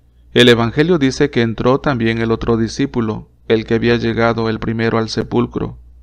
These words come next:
Vio y creyó. Supo captar por la fe que aquel vacío y a la vez aquella sábana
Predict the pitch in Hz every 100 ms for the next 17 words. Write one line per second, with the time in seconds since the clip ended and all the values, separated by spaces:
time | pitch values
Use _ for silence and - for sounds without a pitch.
0 | - - - 113 127 139 151 147 135 -
1 | 107 104 117 - - - - - - _
2 | _ _ _ _ - 120 104 117 120 -
3 | 127 135 - 123 117 110 123 131 131 113
4 | - 139 156 131 - 117 110 107 - 113
5 | 113 110 113 123 113 110 113 113 113 -
6 | 117 117 113 113 113